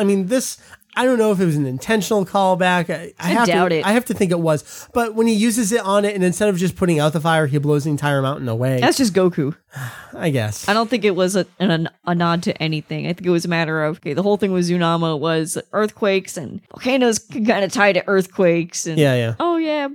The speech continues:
Speaker 2: put the village in danger." It's just a way to kinda wrap things up.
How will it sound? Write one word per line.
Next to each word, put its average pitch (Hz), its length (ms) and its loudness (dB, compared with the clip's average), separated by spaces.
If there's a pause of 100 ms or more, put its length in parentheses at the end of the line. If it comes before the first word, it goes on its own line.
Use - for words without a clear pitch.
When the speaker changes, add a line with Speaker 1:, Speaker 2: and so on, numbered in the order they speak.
(260)
Speaker 2:
put - 160 -4
the 262 60 -2
village 269 320 4
in 233 100 4
danger." 233 580 0 (100)
It's 214 120 -10
just - 360 -10
a - 80 -2
way 185 160 4
to 170 140 2
kinda 160 240 0
wrap 156 280 2
things 143 260 -4
up. 131 280 -6